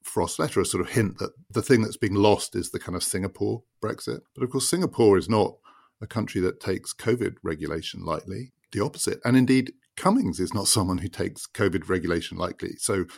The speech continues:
a big part of the Cummings critique of Johnson, both when he was there and particularly since he left, is that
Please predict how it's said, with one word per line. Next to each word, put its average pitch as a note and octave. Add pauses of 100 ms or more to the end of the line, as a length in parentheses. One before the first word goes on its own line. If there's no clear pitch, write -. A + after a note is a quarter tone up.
(140)
a -
big A2
part G#2
of -
the F#2+
Cummings G2+
critique - (140)
of F#2
Johnson, F#2+
both F2+
when F#2
he F2
was E2+
there G2
and F2
particularly -
since -
he F#2+
left, G#2
is F2
that F#2